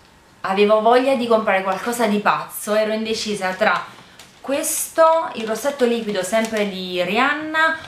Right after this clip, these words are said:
oppure a fianco c'era Kat Von D, anche lo, anche lei ha il, um, un rossetto liquido nero.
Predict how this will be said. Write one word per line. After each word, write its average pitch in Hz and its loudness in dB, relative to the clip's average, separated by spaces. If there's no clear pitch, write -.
oppure 247 4
a 240 6
fianco 196 -2
c'era 185 0
Kat 208 -8
Von 202 0
D, 196 -6
anche 202 -4
lo, 185 0
anche 196 -2
lei 185 -2
ha 175 2
il, 170 -4
um, 160 -2
un 196 -8
rossetto 202 -4
liquido 208 -2
nero. 170 -2